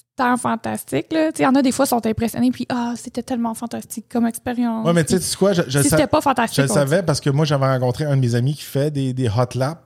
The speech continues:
Speaker 1: Mm-hmm.
Speaker 2: quand que c'est, quand que les pilotes sont pas disponibles, les gars de F un.
Speaker 1: Ouais.
Speaker 2: Puis lui, c'est ça sa job.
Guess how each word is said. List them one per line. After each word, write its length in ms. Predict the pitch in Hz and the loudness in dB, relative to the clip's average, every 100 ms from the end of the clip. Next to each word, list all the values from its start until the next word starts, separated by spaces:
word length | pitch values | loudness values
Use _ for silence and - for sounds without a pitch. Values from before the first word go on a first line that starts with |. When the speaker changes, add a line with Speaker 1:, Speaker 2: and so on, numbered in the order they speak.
| - | 2
Speaker 1:
Mm-hmm. 360 | 269 262 262 - | 4 4 2 0
Speaker 2:
quand 140 | 139 | -2
que 60 | 131 | -2
c'est, 180 | 139 131 | -4 -4
quand 180 | - 123 | -4 -2
que 60 | 127 | -2
les 60 | |
pilotes 320 | 117 123 135 - | -2 0 0 0
sont 180 | 131 107 | -4 0
pas 160 | 127 | 0
disponibles, 400 | 113 - 117 156 | 0 0 0 2
les 160 | 139 117 | 0 0
gars 120 | 127 | 0
de 120 | 120 | 0
F 120 | 113 127 | -2 -2
un. 200 | 139 175 _ | -4 -6 _
Speaker 1:
Ouais. 160 | 220 202 - | -2 -2 -2
Speaker 2:
Puis 100 | 120 | -2
lui, 120 | 135 | 0
c'est 160 | 135 123 | 0 -2
ça 140 | 143 | -2
sa 180 | 127 117 | -2 -2
job. 360 | 110 123 165 | 0 -2 -2